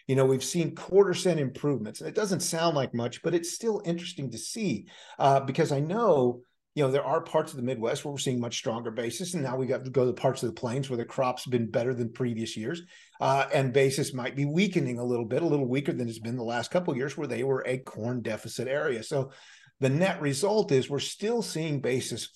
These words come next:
firm a little bit. It's weaker than it was last year, but we were basically out of corn at this point last year. Uh, so we're seeing it firm a little bit, perfectly seasonal move. Now we just have to see that demand continue to firm. If it doesn't,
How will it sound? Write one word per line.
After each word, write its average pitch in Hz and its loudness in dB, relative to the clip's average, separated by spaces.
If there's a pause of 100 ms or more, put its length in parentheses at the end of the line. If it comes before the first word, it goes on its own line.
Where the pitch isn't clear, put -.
firm 156 2
a 135 2
little 143 2
bit. 151 0
It's 107 -8
weaker 165 0
than 170 4
it 170 -4
was 147 4
last 135 -2
year, 143 -4
but 135 -2
we 120 -4
were 110 -6
basically 139 0
out 120 -2
of - -12
corn 143 2
at - -6
this 127 -4
point 123 -8
last 123 -4
year. 123 -6 (380)
Uh, 139 4 (260)
so - 4
we're 156 2
seeing 208 0
it 190 0
firm 147 0
a 135 0
little 135 2
bit, 135 -2
perfectly 180 0
seasonal 135 0
move. 135 6 (340)
Now 170 0
we 220 0
just 180 0
have 165 0
to 143 -10
see 147 -2
that 135 2
demand 139 -2
continue 139 0
to 120 -2
firm. 127 -6
If 117 -8
it - -16
doesn't, 156 0